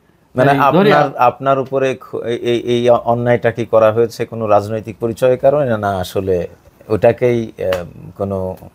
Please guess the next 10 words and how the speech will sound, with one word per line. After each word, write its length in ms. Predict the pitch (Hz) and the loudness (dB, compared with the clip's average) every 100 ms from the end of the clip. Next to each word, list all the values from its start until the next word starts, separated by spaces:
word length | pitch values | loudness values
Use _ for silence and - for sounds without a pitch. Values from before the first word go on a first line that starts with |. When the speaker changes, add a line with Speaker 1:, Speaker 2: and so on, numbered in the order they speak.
| _ _ - | _ _ -4
Speaker 1:
অপরাধ 340 | 101 110 101 | 0 2 2
হিসাবে 320 | 101 101 92 | 0 -2 -2
ধরেছে? 400 | 85 87 80 - - | -4 -6 -8 -8 0
Speaker 2:
এটা 260 | 302 294 | 2 4
আমি 520 | 269 269 269 262 254 220 | 4 2 0 -2 -6 -8
বুঝতে 280 | 226 - 220 | -10 -6 0
পারতেছি 380 | 226 226 180 | 0 0 -4
না। 120 | 202 247 | -2 2
তবে 240 | 294 285 | 4 4
আমাকে, 600 | 262 277 285 277 277 269 | 4 2 2 4 6 4